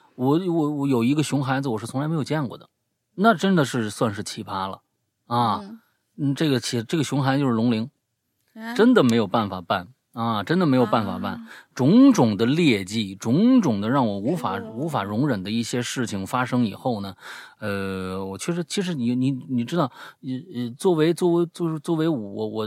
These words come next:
Speaker 1: 作为他的一个形而上学的这样的一个师傅啊，在形而上的这样的一个师傅，其实有时候我为了，为了保-，就是保护他，嗯，对他呢，嗯，就是对一些种种的劣行，我是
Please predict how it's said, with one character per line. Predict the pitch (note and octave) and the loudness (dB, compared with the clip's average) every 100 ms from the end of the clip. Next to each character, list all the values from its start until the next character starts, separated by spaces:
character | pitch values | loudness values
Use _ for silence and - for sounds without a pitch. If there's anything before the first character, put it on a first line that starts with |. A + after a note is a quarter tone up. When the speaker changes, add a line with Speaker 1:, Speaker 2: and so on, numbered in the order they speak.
| G#2+ | -8
Speaker 1:
作 | - - D#3+ | -16 -4 -2
为 | D#3 | -2
他 | - | -2
的 | E3 | -2
一 | D#3 E3 | -2 0
个 | D#3 | -2
形 | C#3 - - F#3 | -2 -4 2 2
而 | E3+ | 2
上 | G#2 F3 C3+ | 2 2 2
学 | A2+ | 2
的 | A2 C#3 | -2 0
这 | |
样 | C#3 A2 | 0 0
的 | |
一 | A2 | -4
个 | A#2 | -6
师 | - D3 | -4 -4
傅 | C3+ G2+ | -4 -4
啊， | F#2+ F#2+ F#2 | -8 -10 -12
在 | G2 | -12
形 | - C#3+ | -6 -2
而 | A#2+ | -2
上 | F#2+ D#3 A#2 | 0 0 -2
的 | |
这 | G2 | -2
样 | A#2 | -4
的 | G2+ | -4
一 | G2+ | -6
个 | |
师 | A2 - C3 | -8 -6 -6
傅， | A2+ F#2+ - - - | -6 -10 -14 -18 -12
其 | - F3+ | -6 -2
实 | F#3 | 0
有 | C3+ | 0
时 | G#2+ | 0
候 | D3 | -2
我 | G#2+ | -2
为 | D3 | 0
了， | D3+ A#2+ F#3+ D3+ | 0 -2 -10 -6
为 | D#3+ | -2
了 | C3+ - _ _ _ _ | -2 -2 _ _ _ _
保-， | G#2+ F2 F2+ - _ _ _ _ - | 0 0 -4 -10 _ _ _ _ -8
就 | D3+ | -6
是 | B2+ A2+ | -4 -2
保 | - F#2 A2 | 0 2 0
护 | E3+ D3+ | 0 0
他， | A2+ G#2+ G#2 - - - _ | 2 0 0 -8 -20 -20 _
嗯， | A#2+ A#2 A2 A2+ A2 | -4 -2 -2 -2 -2
对 | - C#3+ | -2 -2
他 | B2+ E3 | 0 0
呢， | E3 B2 | 2 0
嗯， | A2+ G2+ F2+ A#2+ A#2+ _ D3 | 0 -4 -10 -12 -14 _ _
就 | D3 | -10
是 | C#3 | -6
对 | D3 | -4
一 | C#3+ | -4
些 | C#3 C#3 | -4 -4
种 | - F3 | 0 2
种 | G3 G2 | 2 0
的 | G#2+ | -2
劣 | F3+ B2 | 0 -2
行， | F#2 G2 G#2 A2 | -4 -10 -8 -4
我 | A2+ | -4
是 | A2 C3 | -4 -6